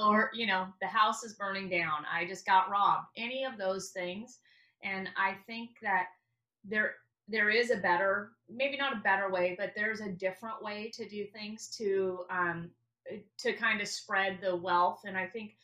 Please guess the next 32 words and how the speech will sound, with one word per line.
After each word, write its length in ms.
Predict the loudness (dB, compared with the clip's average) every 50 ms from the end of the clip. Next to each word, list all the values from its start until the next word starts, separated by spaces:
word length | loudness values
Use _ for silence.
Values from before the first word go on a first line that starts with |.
| _ _ _
what 200 | -6 -6 -6 -4
we 280 | -6 -8 -10 -10 -10 -12
preach 300 | -12 -12 -12 -12 -14 -12
to 60 | -8 -6
our 120 | -6 -6 -6
agents 440 | -6 -8 -8 -8 -10 -12 -12 -10 -8
is, 220 | -8 -6 -6 -8 -10 _ _ -20
how 280 | -10 -4 -2 -2 -2 -2
do 80 | -6 -10
you 80 | -14 -12 -8
leverage 380 | -6 -6 -6 -6 -8 -10 -10
yourself 420 | -12 -12 -10 -6 -4 -4 -4 -4 -6 -12
to 80 | -14
grow 600 | -12 -10 -8 -4 -4 -2 -2 -2 -2 -4 -6 -8 -8
your 160 | -10 -10 -8 -6
business? 680 | -4 -4 -4 -4 -6 -10 -18 -18 -16 -16 -16 -18 -20 _ _ _ _ _ _ _ _ _ _ _ _ -8
And 280 | -6 -4 -4 -6 -8 -10 -10
we're 400 | -8 -4 0 2 4 4 4 2
doing 340 | -2 -2 -2 -2 -2 -2 -4
the 80 | -6 -8
same. 360 | -8 -8 -8 -6 -6 -6 -6
We're 160 | -6 -8 -8
growing 360 | -8 -8 -6 -6 -6 -6 -6
along 300 | -6 -4 -4 -4 -4 -4
with 180 | -6 -8 -8 -8
them. 160 | -10 -10 -8
We're 140 | -6 -8 -8 -8
finding 420 | -8 -10 -10 -10 -10 -12 -12 -12
ways 220 | -12 -12 -12 -12 -12
to 100 | -12 -12
leverage 420 | -8 -6 -6 -6 -6 -8 -12 -12 -12
ourselves 680 | -12 -12 -12 -10 -8 -6 -4 -4 -4 -6 -8 -14 -20